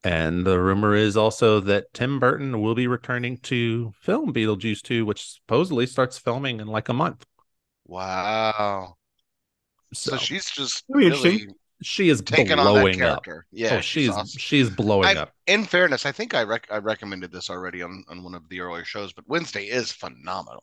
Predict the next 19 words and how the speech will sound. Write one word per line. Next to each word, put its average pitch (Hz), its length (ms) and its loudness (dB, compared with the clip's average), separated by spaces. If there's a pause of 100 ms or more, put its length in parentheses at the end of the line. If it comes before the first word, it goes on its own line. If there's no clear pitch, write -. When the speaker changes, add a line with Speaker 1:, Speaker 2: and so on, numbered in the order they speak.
(140)
Speaker 2:
It 139 80 -4
was 113 160 -4
a 95 60 -12
great 92 340 -12
show. - 200 -12 (400)
Speaker 1:
Wednesday 135 400 2
is 123 300 2
Speaker 3:
It - 40 -16
was. - 80 -
Speaker 1:
phenomenal, 92 480 2
Speaker 3:
Yeah, - 60 0
definitely. 104 460 0
Speaker 1:
and - 60 -12
you 117 340 2
have 101 260 -2
not 90 640 -2 (640)
recommended 78 520 -2
Wednesday. 71 420 -6
Speaker 2:
Uh-oh. 220 720 4